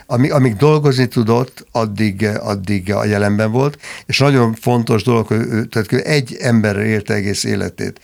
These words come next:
Betty An-, Andersonnal, hatvan éves kapcsolat volt. És amikor Betty Anderson meghalt, akkor, akkor Judith tulajdonképpen egyedül maradt, és, ö,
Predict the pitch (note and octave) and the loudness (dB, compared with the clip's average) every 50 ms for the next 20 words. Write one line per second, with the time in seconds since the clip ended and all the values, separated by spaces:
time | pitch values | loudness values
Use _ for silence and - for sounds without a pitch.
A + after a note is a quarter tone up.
0 | _ _ - G#2+ A2 G#2 - - G#2+ G2 G#2 A2 B2 - - A#2 G#2+ G2+ F#2+ G#2 | _ _ -4 -4 -4 -2 -2 -2 -2 0 0 -2 -4 -4 -4 -4 -2 -2 -2 -2
1 | F#2 E2+ G2 G2 G2 G2+ A2+ - - - - - A#2 A2 - G2 G#2 G#2 G#2 G2 | -2 -2 -4 -4 -6 -6 -10 -12 -16 -12 -4 -4 -4 -4 -2 -2 -2 -2 0 -2
2 | F2+ - - - G#2 - - - F#2+ F2 F2 - - - - - - - _ - | -4 -4 -6 -6 -6 -6 -6 -6 -6 -6 -6 -8 -10 -10 -10 -12 -12 -16 _ -20
3 | - - - - - _ - - A2+ - - A2+ A2+ A#2 A2+ - A#2 G#2+ G#2 G#2+ | -20 -18 -18 -20 -20 _ -10 -4 -2 0 0 2 2 0 0 0 0 0 0 2
4 | B2 B2+ - - B2 A#2 A2 A2+ - - - A#2+ A#2 A#2 A2 G#2+ G2 F2+ F#2+ G2 | 0 -2 -2 -2 0 0 0 0 -2 -2 -2 0 0 2 2 0 0 0 0 0
5 | G2 A2 B2 C3+ C3+ - - F2 E2+ E2+ - - - - _ _ _ _ _ _ | 2 2 0 0 -4 -6 -6 -4 -4 -4 -6 -8 -14 -20 _ _ _ _ _ _
6 | _ _ _ - - A2 G#2 G2 _ _ - - - A2 G#2 G2+ G#2 G#2 G2+ A2+ | _ _ _ -10 -6 -6 -6 -6 _ _ -12 -6 -2 -2 0 0 0 -2 -2 -4
7 | - - - A2+ G2+ - - - - G#2+ G#2+ G#2+ G#2+ A2 - A2 G#2+ G#2+ A2+ A2+ | -6 -6 -6 -6 -6 -8 -10 -6 -4 -2 -2 0 -2 -4 -2 -2 0 0 0 2
8 | G#2+ A2+ G#2+ - - - G#2 G#2 - G#2+ F#2 G2 C3 B2+ B2 B2+ A#2+ G#2+ A2 A#2 | 0 -2 -2 -2 -2 -2 -2 -2 -2 -4 -4 -2 0 0 2 2 0 2 2 2
9 | A2 A2 A2 A2 A2+ A#2+ A#2+ A#2 - - G#2+ G#2 G2+ - - - - A2 G2+ | 2 2 2 2 0 0 -2 -2 -4 -4 -4 -2 -2 -2 -2 -2 -2 -2 -2